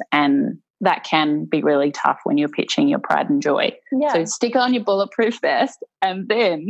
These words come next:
Speaker 1: this is the process that I like to follow. So you send your pitch email, hopefully at the absolute perfect time of day for that particular individual, not just that outlet,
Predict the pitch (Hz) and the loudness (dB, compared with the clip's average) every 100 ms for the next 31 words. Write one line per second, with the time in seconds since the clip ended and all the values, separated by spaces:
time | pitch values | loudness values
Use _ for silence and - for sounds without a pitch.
0 | 233 _ _ - 220 233 226 233 226 254 | -6 _ _ -2 -2 0 0 0 0 -2
1 | - 202 202 185 185 170 156 151 143 - | 0 -2 0 -4 -2 0 0 0 -2 -4
2 | 165 156 143 143 143 143 165 151 - _ | -6 -4 -2 -2 -4 -4 -4 -4 -6 _
3 | _ - 208 208 214 262 - 185 - 165 | _ -6 -4 0 2 0 0 0 0 0
4 | 165 156 165 160 - - - 190 185 - | 2 2 2 -2 -10 -16 -4 -2 -2 0
5 | 151 151 208 - 156 - 151 - 147 - | 2 2 -2 0 -2 0 -2 0 -2 -2
6 | 147 143 - 151 156 - - 151 151 147 | -2 -2 -2 0 0 -2 0 0 2 2
7 | 139 160 165 165 151 - - 165 - 170 | 2 0 0 0 0 0 -4 -4 -2 -2
8 | - 147 147 - 165 147 - - - 214 | 0 2 2 0 2 2 2 0 2 2
9 | 440 _ _ _ _ _ _ - 190 185 | 0 _ _ _ _ _ _ -2 0 0
10 | 180 190 180 185 175 - 147 175 | 0 0 0 2 0 -2 -2 -4